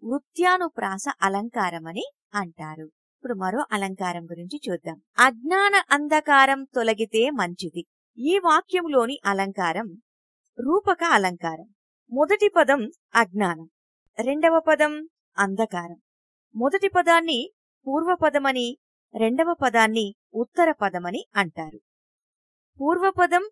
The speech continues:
అజ్ఞానం, ఇది ఉపమేయం. ఉత్తర పదం అంధకారం, ఇది ఉపమానం. ఉపమేయమైన అజ్ఞానమునందు ఉపమానమైన అంధకార ధర్మము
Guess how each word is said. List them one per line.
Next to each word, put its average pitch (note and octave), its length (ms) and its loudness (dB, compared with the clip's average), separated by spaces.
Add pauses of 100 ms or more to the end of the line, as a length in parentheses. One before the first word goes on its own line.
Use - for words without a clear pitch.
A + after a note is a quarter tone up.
(240)
అజ్ఞానం, G3 560 0 (840)
ఇది D#4+ 400 4 (120)
ఉపమేయం. A3 600 -2 (800)
ఉత్తర F#4+ 360 2
పదం E4+ 480 2 (280)
అంధకారం, G3+ 680 0 (480)
ఇది F4 300 0 (240)
ఉపమానం. G#3 640 0 (260)
ఉపమేయమైన D#4 920 0 (140)
అజ్ఞానమునందు A3+ 1200 0 (440)
ఉపమానమైన B3+ 1120 4 (460)
అంధకార D#4+ 720 4
ధర్మము A3 600 -2